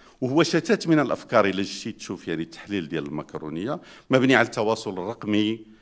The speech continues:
على الإيحاءات الشبابية، على محاولة خلخلة الأفكار القائمة دون رؤية يعني تذكر، لأن الرؤية هي في الخلخلة في ذاتها، في الثورة على القواعد، في التنميطات الكلا-، الكلاسيكية.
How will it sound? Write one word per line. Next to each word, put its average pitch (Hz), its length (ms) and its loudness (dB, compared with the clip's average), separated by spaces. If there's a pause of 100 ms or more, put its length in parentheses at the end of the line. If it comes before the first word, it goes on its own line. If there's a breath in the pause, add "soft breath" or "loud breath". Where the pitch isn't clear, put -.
(240 soft breath)
على 90 180 -4
الإيحاءات 104 580 -10
الشبابية، 104 640 -4
على 87 300 0
محاولة 95 680 -2 (100)
خلخلة 104 480 -4
الأفكار - 440 -4
القائمة 98 760 -4 (460 loud breath)
دون 139 300 2
رؤية 113 600 2
يعني 90 340 -4
تذكر، 123 640 -4 (380 loud breath)
لأن 104 640 -2
الرؤية 110 400 0
هي 135 200 2
في 135 60 -8
الخلخلة 120 500 -8
في 110 160 -10
ذاتها، 85 580 -4 (100)
في - 80 -14
الثورة 120 340 6
على 107 140 6
القواعد، 90 600 -6
في - 60 -20
التنميطات 98 480 -12
الكلا-، 98 300 -14
الكلاسيكية. 101 760 -10